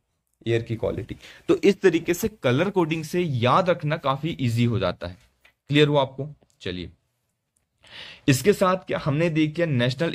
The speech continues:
एयर क्वालिटी इंडेक्स के तहत हमने एट पॉल्यूटेंट देखा है। उसके अंदर आप क्या करिए, उसके अंदर चार पॉल्यूटेंट और ऐड कर दीजिए, मतलब उसके अंदर ऐड नहीं करना है, वो जो याद किया है ना हमने,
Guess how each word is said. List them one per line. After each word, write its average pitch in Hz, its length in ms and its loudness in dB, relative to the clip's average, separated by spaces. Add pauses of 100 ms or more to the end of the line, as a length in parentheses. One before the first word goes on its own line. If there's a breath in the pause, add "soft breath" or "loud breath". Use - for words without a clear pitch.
एयर 143 140 2
क्वालिटी 139 380 0
इंडेक्स 143 380 -2
के 143 240 -2 (340 loud breath)
तहत 139 220 2
हमने 147 340 2
एट 165 260 4
पॉल्यूटेंट 143 460 0
देखा 131 260 -4
है। 143 240 -6
उसके 151 300 -2
अंदर 190 220 4
आप 185 160 -2
क्या 180 120 2
करिए, 160 400 0 (320 soft breath)
उसके 156 240 0
अंदर 208 140 4
चार 190 400 2
पॉल्यूटेंट 165 540 -2
और 147 240 6
ऐड 117 200 -2
कर 104 80 -2
दीजिए, 92 380 -12 (540)
मतलब - 200 -16
उसके - 240 -4
अंदर 160 360 4
ऐड 196 160 2
नहीं 233 100 0
करना 139 240 0
है, 214 100 -6 (280 soft breath)
वो 143 160 0
जो 233 140 2
याद 208 360 2
किया 233 180 0
है 254 100 0
ना 269 100 -4
हमने, 123 240 -6